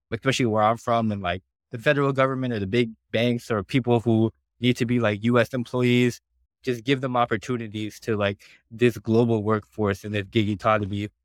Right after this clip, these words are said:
that Web three is developing. So it came from, like,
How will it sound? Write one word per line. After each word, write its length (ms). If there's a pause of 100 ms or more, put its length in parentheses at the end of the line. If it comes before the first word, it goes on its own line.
(220)
that 200
Web 280
three 340
is 100
developing. 600
So 240 (240)
it 140
came 320
from, 260
like, 320